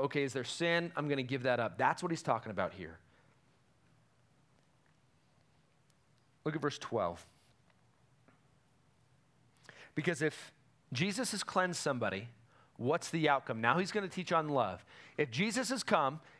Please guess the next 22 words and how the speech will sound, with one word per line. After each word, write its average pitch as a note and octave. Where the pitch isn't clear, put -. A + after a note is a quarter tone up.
and D3+
that D3+
person F3+
has D3+
received A3+
cleansing, E3+
how D#3+
do F#3
we F#3
know D3
they're C#3
clean? A#2
Or A2+
how E3
do D#3+
you D#3+
know C3+
you're C#3+
clean? F#2
Look C3
at D3+
yourself. B2+